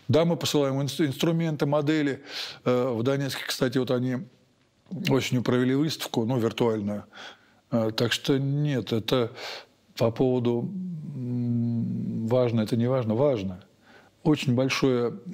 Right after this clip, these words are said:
количество людей, э, вовлечённых в эту работу. Это не просто хобби. Это не какая-то и не хотелка, как говорят, там, «хочу», и там, вот, вот. Нет. Это знание истории,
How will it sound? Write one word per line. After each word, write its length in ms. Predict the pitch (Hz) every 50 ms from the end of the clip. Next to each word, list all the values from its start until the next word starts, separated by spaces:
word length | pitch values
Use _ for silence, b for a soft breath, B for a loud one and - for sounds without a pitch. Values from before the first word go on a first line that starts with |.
| 123 120
количество 480 | - 131 127 127 127 113 - - 139 123
людей, 440 | 131 135 135 156 151 139 131 139 - 131
э, 320 | 127 120 117 113 107 110
вовлечённых 840 | 117 110 117 110 117 127 127 - - - 120 107 98 95 90 - - - - _ _ _ _ _ _ _ _ _ -
в 100 | 123 113
эту 160 | 107 - 120
работу. 300 | 113 117 113 113 110 127
Это 240 | 131 135 156 147 135 B B B B B B B B _
не 160 | - 131 143 147
просто 380 | - 165 160 135 - - 120
хобби. 440 | - - 143 127 113 101 98 104 101 B B B B B B B B _ -
Это 540 | 165 147 120 113 - - 139 131 127 123 131 156 175 - - - - - - - - - - - - - -
не 580 | 127 123 131 135 135 143 139 131 127 127 - - -
какая-то 440 | - 139 117 - 135 131 123 -
и 640 | 127 123 127 139 170 190 170 160 151 151 147 147 139 131
не 160 | 135 139 143
хотелка, 600 | 127 - 156 147 123 - 131 127 123 - - -
как 180 | - 110 101 101
говорят, 460 | 101 107 110 117 110 110 110 107 -
там, 480 | - 110 98 95 95 98 101 104 - -
«хочу», 400 | - - 123 120 - - 175 156
и 220 | 131 120 113 107 101
там, 220 | - 104 98 98
вот, 180 | 98 98 - -
вот. 200 | 113 107 - B B B B B -
Нет. 240 | 139 135 120 110 B B B B B B B B B
Это 380 | - 131 - - - 143 135 127 151 175 202 214 214 - - - - - - - -
знание 720 | 127 117 110 127 139 143 139 135 131 131 139 131 107 -
истории, 600 | - 135 - - - - 135 123 117 104 95 95